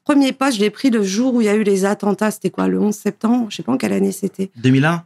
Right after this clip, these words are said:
Speaker 1: Ouais, des Tours.
Speaker 2: D'accord.
Speaker 1: C'était ma première année.
Speaker 2: Mhm.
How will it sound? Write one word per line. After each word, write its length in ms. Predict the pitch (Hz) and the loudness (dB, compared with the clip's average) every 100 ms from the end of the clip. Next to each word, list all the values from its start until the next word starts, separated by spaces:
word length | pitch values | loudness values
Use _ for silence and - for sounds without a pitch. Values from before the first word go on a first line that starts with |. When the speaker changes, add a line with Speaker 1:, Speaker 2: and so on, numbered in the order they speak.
| _ _ | _ _
Speaker 1:
Ouais, 260 | 208 196 190 | 0 0 0
des 140 | 196 | -2
Tours. 340 | 202 196 202 - _ | -2 -2 -4 -4 _
Speaker 2:
D'accord. 260 | 120 110 117 | -2 2 2
Speaker 1:
C'était 100 | 196 | 2
ma 140 | 202 185 | 2 0
première 340 | - 196 190 | -2 0 2
année. 260 | 185 185 180 _ | 0 0 -4 _
Speaker 2:
Mhm. 400 | 120 110 131 127 | -2 0 0 0